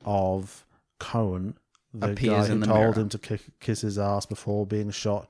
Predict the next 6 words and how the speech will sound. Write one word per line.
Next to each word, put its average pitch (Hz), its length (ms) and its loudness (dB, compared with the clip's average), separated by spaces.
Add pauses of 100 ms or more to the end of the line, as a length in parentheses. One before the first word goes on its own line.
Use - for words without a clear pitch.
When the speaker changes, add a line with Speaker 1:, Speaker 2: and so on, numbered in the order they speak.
(260)
Speaker 1:
back 110 180 -4
at - 220 -8
Dachau, 113 720 -4
I 98 40 -8
believe, 98 540 -4 (400)
appears 85 600 -2